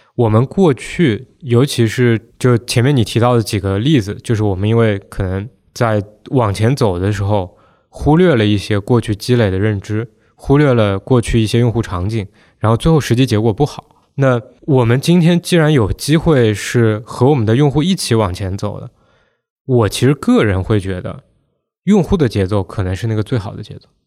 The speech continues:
呃，因为说到底，工作场景、教育场景，就学习的这种场景，它总体还是会跟着社会的脉络往前走，就不太可能说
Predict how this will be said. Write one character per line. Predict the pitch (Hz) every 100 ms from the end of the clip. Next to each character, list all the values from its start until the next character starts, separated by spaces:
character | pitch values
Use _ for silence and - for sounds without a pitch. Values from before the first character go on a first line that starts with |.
| _ _ _ _ _ _
呃， | 135 127
因 | 160 190
为 | 165 - -
说 | - 185
到 | 190 160
底， | - - - - _ _ _
工 | 156 196
作 | 196 147
场 | 104 92
景、 | 95 85 90
教 | - 139
育 | 110
场 | - 90
景， | 95 90 87 _ _ _
就 | - 110
学 | - 117
习 | -
的 | 107
这 | 107
种 | 101
场 | 90 87 95
景， | 95 87 _ -
它 | 160
总 | - 120
体 | 151
还 | 113 95
是 | 104
会 | 123 113
跟 | - 123 127
着 | 123 110 101
社 | - 160
会 | 139 180
的 | 117
脉 | 98 98
络 | 95
往 | 95 98
前 | - 110
走， | - - _ _ _ _
就 | 131
不 | 113 127
太 | 180
可 | 180 - 95
能 | 87 98
说 | - 110 110